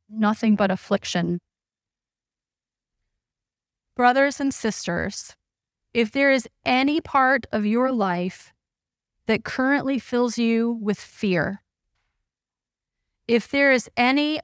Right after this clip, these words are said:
arena in your experience that looks like a forest hewn down, and especially if you have been a participant in your own devastation,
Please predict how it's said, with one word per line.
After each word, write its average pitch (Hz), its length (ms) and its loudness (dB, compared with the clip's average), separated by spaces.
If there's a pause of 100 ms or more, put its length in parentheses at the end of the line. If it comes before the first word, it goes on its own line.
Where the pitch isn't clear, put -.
arena 240 800 0
in 226 120 2
your 220 220 4
experience 208 840 0
that 208 220 0
looks 240 680 -2
like 214 240 2
a 202 80 0
forest 240 680 -2 (140)
hewn 247 560 0
down, 185 520 0 (1200)
and 233 180 2
especially 285 760 0
if 226 140 -4
you 294 100 0
have 233 220 -2
been 285 460 2 (200)
a 226 80 0
participant 220 1040 -4
in 226 120 0
your 240 160 0
own 262 240 0
devastation, 247 880 -2